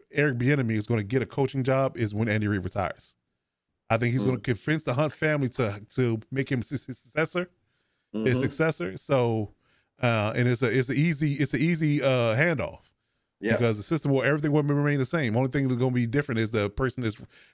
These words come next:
Speaker 1: uh, is the head coach in, in doing the press conferences.
Speaker 2: Yep.
Speaker 1: So, um, I
Speaker 2: Yeah.
Speaker 1: think that's the only way that happens. In Brian Leftwich's situation, I, I, honestly, truly, I think he's in the same bag as Brian Flores because the way he got done in Jacksonville,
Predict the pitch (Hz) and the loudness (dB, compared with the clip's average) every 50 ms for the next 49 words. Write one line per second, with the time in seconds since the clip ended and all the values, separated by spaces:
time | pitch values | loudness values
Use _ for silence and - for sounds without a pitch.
0 | _ _ - - 131 123 123 117 120 110 120 113 98 127 131 120 - 160 143 127 | _ _ 0 0 2 2 2 0 -2 -2 0 0 0 0 0 0 0 0 -2 -2
1 | - - - - - 123 113 113 113 - 135 120 117 127 120 104 - 151 139 - | -4 -8 -8 -4 -2 -2 -2 -2 -2 -2 -2 0 0 0 0 0 -2 -2 -2 -2
2 | - 87 - - - - - - - _ _ _ _ _ _ _ _ _ _ - | -4 -6 -8 -8 -14 -20 -20 -20 -20 _ _ _ _ _ _ _ _ _ _ -10
3 | - 101 104 - - - _ - 131 117 107 101 101 - - 113 104 104 101 - | -8 -8 -8 -8 -12 -16 _ -2 0 0 2 0 -2 -2 -2 -2 0 -2 -2 -2
4 | 117 117 113 - 139 123 131 120 - 113 127 143 143 135 123 120 139 147 143 101 | -2 -2 0 0 0 0 0 0 0 0 0 2 2 2 2 2 2 0 0 -2
5 | 87 - 110 98 - - 110 117 117 135 139 131 - 151 196 214 220 214 190 214 | -2 -4 -6 -6 -4 -2 -2 0 0 2 2 2 2 2 2 2 0 -2 -2 -4
6 | 208 - - 220 208 214 214 214 202 - 220 220 214 - _ _ _ _ _ _ | -4 -4 -4 -2 0 2 2 2 0 -2 -4 -4 -4 -6 _ _ _ _ _ _
7 | _ _ _ _ _ _ _ _ _ _ _ _ _ _ - 131 113 107 113 131 | _ _ _ _ _ _ _ _ _ _ _ _ _ _ -6 -4 -2 -2 -2 -2
8 | 107 113 135 143 135 - 147 156 156 156 147 - - 151 131 135 131 139 117 135 | 0 0 0 0 0 2 2 2 2 0 0 0 2 2 2 2 0 -2 -2 -2
9 | 127 123 113 - - 143 139 143 135 127 131 131 127 123 120 120 104 117 120 117 | -2 -2 -2 -2 0 0 0 0 0 0 0 0 2 2 0 0 0 0 0 0
10 | 113 - 123 107 87 73 80 78 - - - 117 - 139 123 113 101 - - - | 0 0 -2 -2 -2 -4 -6 -8 -10 -12 -12 -6 -2 0 0 0 0 -2 -8 -18
11 | - - _ _ _ - 120 131 160 151 175 180 160 165 160 147 127 123 151 160 | -20 -20 _ _ _ -2 0 2 2 2 2 2 2 2 0 0 0 0 0 0
12 | 165 165 165 143 135 123 117 135 156 165 165 185 175 196 202 233 240 | 0 -2 -2 -2 0 0 2 0 0 0 -2 -2 0 0 0 -2 -4